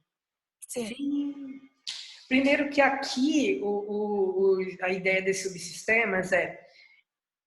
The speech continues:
Speaker 2: dividir as atividades que o R H faz, tá? Nós temos seis palavras-chaves e não sei se vocês conseguem enxergar, mas há algumas setas que vão indicando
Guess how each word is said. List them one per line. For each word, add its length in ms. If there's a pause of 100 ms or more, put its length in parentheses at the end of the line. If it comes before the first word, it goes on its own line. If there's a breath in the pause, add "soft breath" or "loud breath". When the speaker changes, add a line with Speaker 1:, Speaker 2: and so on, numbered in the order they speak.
(880)
Speaker 2:
dividir 640
as 100
atividades 520
que 60
o 20
R 100
H 220
faz, 500 (180)
tá? 320 (360 loud breath)
Nós 160
temos 220
seis 260
palavras-chaves 1200 (360 loud breath)
e 640
não 80
sei 120
se 100
vocês 140
conseguem 420
enxergar, 420
mas 220
há 60
algumas 380
setas 760
que 100
vão 100
indicando 880